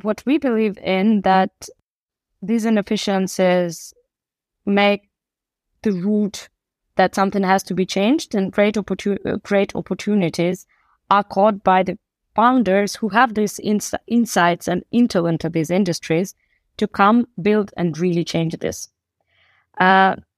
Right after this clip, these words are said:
it goes beyond fintech. It, it can be for supply chain, for construction, for,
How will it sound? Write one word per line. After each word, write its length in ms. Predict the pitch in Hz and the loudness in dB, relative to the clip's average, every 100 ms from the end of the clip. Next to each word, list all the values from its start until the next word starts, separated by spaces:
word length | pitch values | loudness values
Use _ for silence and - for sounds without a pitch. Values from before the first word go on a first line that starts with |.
| _ _ _ - | _ _ _ -6
it 160 | 247 | -2
goes 440 | - 277 277 - - 190 | 2 2 2 -2 -12 -4
beyond 340 | 233 240 226 | 0 2 2
fintech. 400 | - 190 175 - - _ _ _ - | 0 -4 -2 -8 -10 _ _ _ -2
It, 180 | 226 _ _ _ _ _ - | -2 _ _ _ _ _ -4
it 180 | 233 - _ _ _ _ _ _ _ _ | -4 -4 _ _ _ _ _ _ _ _
can 200 | 220 208 | 0 2
be 360 | 208 208 202 - - | 2 0 -2 -6 -6
for 120 | 196 | -2
supply 380 | 208 196 196 185 | -2 2 2 2
chain, 340 | 185 175 175 | 0 -2 -2
for 120 | - | -4
construction, 800 | - 170 - 170 - - 165 175 | -4 -6 -2 -4 -4 -4 -2 -2
for, 520 | - - 165 165 165 | -8 -2 0 2 0